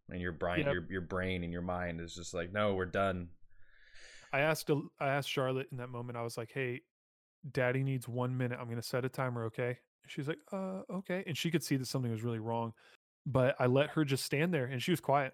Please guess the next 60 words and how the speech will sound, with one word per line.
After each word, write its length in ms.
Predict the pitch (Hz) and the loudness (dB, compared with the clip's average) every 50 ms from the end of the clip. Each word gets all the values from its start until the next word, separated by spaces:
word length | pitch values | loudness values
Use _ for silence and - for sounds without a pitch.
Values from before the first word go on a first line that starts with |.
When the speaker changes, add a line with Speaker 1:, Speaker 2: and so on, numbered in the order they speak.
| _ | _
Speaker 2:
but 240 | - 139 135 131 135 - | -4 0 0 0 2 0
I 60 | 131 | 0
let 140 | 123 139 143 | 2 2 2
her 60 | 139 | 0
stand 320 | 127 - - 131 123 131 143 | 0 0 -2 -2 0 0 2
there 220 | 147 147 143 135 - _ _ _ _ _ _ _ _ _ - | 2 2 0 -2 -6 _ _ _ _ _ _ _ _ _ -2
and 120 | 156 131 | 0 2
just 160 | 127 123 110 | 2 0 0
watch 320 | 117 120 123 120 123 - - | 2 2 4 4 2 2 -2
me 80 | 143 | -2
deal 180 | 127 117 120 120 | -2 0 0 0
with 120 | 131 135 - | 0 2 2
that, 160 | 165 170 165 | 2 2 2
'cause 120 | - 139 | 0 0
she 120 | - - 175 | 0 0 0
gets 160 | 226 226 - | -2 0 0
overwhelmed 380 | 190 170 156 139 131 127 120 - | 0 2 2 2 2 0 -2 -2
too, 240 | - 131 127 151 170 180 | -2 0 0 0 -2 0
but 140 | 143 147 | 2 4
I 40 | 147 | 4
wanted 240 | 147 165 175 175 160 | 6 6 6 4 4
Speaker 1:
Mm-hmm. 80 | 156 151 | 4 2
Speaker 2:
her 60 | 139 | 2
to 40 | 131 | 2
see 280 | - - 139 139 135 123 | 0 0 0 0 0 0
how 260 | - - 127 120 - - | 0 0 0 0 0 0
I 180 | 139 143 151 147 | 2 2 4 4
dealt 220 | 131 127 120 - | 2 0 0 0
with 200 | - 151 - - | -4 -6 -4 -2
it, 160 | 135 131 - - _ _ _ _ _ - | -4 -4 -4 -8 _ _ _ _ _ -4
Speaker 1:
Oh, 40 | 104 | 2
Speaker 2:
so 60 | 104 143 | 4 4
that 60 | 139 135 | 4 4
Speaker 1:
that's 100 | 143 - | 4 2
so 100 | 139 135 | 2 2
Speaker 2:
hopefully 240 | 101 98 143 135 127 | 2 2 2 2 2
that, 140 | - 135 - 90 | 2 2 0 0
Speaker 1:
good. 120 | 87 87 92 - - 139 | -4 -6 -10 -10 -8 -6
Speaker 2:
that, 140 | 123 135 139 | -4 -2 -2
like, 200 | 127 120 117 110 - | 0 -2 -2 -4 -4
let 260 | 143 127 127 131 - - - | -2 0 0 0 0 -2 0
her 160 | - 139 135 | 2 2 4
know, 220 | 127 131 131 131 131 | 6 6 6 6 8
like, 160 | 127 123 - | 6 4 4
it's 160 | - 196 - 311 | 4 6 6 6
okay 320 | 277 - - - 240 285 | 6 6 6 4 6 6
to 100 | 285 233 | 6 4
b-, 140 | 165 170 - - | 2 0 -4 -2
not 220 | 190 180 202 202 196 | 0 0 0 2 4
be 100 | 202 190 | 4 4
okay. 320 | 165 - - 214 196 135 - _ _ _ _ - | 4 4 4 2 0 0 -2 _ _ _ _ -10
Speaker 1:
Yeah. 260 | - 98 98 90 95 101 - - - - - | -6 -6 -6 -6 -6 -10 -12 -18 -20 -14 -10
Speaker 2:
Like, 120 | 147 139 143 - - 165 - - | -10 -10 -10 -10 -16 -20 -8 -2
that's 220 | - 151 170 - - | 0 0 2 2 0
normal. 340 | 170 190 180 143 120 131 - _ _ _ _ - | 2 2 2 0 -2 -6 -14 _ _ _ _ -4
Speaker 1:
Oh, 240 | 98 95 92 87 - | -2 0 0 2 0
that's, 200 | - - 131 123 | 0 0 0 0
Speaker 2:
Um, 160 | 123 120 117 | 0 0 0
Speaker 1:
that's 180 | 87 90 - 85 | -2 -2 -2 -2
awesome. 420 | 82 82 85 - - - 80 80 | -2 -2 -2 -4 -6 -10 -12 -12